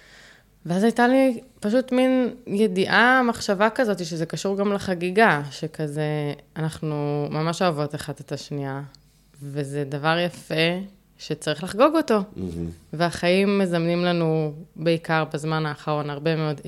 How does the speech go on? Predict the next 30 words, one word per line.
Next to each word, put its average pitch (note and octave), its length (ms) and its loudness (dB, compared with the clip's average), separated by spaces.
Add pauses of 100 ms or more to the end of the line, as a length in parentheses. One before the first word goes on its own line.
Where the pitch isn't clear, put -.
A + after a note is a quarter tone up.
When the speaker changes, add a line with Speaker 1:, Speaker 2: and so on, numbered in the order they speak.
Speaker 1:
אבל E3 420 -2 (260)
Speaker 2:
כן. - 140 -10 (280)
Speaker 1:
ועצב. D3 560 0 (240)
ממש F#3+ 500 4 (260)
אחריות, G3 960 6 (640)
אחריות, D#3+ 680 0 (360)
זה - 80 -6
לא E3 60 0
מה E3+ 60 0
שהתכוונתי E3+ 420 -4
להגיד, F#3+ 220 0
אבל D#3+ 100 0
אני D#3+ 100 -4
חושבת F3 160 -8
שזה F3+ 120 -2 (1400)
אחריותנו, G3 760 6
וכזה, E3 800 2 (360)
יש F#3 260 2
משמעות C4+ 520 4
ל-, C#4+ 100 4 (280)
ל-, E3+ 100 6 (100)
לארגן E3+ 760 2
חגיגה E3 540 2
ולשמוח, D3+ 720 -2
וכזה, C#3+ 420 -6
תכל'ס, E3 360 -2
זאת G#3+ 180 -2
תכל'ס A3+ 360 -2
סיבה B3 240 2
למסיבה, B3+ 600 4